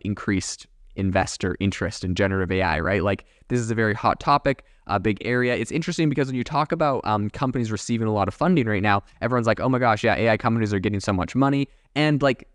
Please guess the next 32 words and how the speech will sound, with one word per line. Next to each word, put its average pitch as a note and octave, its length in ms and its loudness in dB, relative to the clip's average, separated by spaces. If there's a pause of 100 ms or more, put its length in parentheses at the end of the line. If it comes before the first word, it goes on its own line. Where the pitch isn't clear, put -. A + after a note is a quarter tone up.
(140)
like, A#2 240 0
they A#2 120 2
are, G#2 240 2
right? G2+ 220 2
Like, G2 160 0
here's G2 360 -2
over G2 200 0
two - 140 -2
hundred G2+ 200 2
million G2+ 240 0
dollars F#2+ 380 2
that E2 100 -4
they G2 80 -2
were G2+ 140 0
able G2 160 -2
to F#2 100 -6
just F#2 200 -4
pick - 200 -6
up, C3 220 2
you G2+ 160 0
know, F#2 160 -2
four G#2+ 220 -4
billion G2+ 260 0
dollar G2 200 2
valuation. G2+ 520 0
That's F2 140 -4
hard G2+ 200 -2
for G2+ 100 -6
companies G2+ 360 -4
to G#2 60 -8
do C3+ 180 2
nowadays. G#2+ 480 2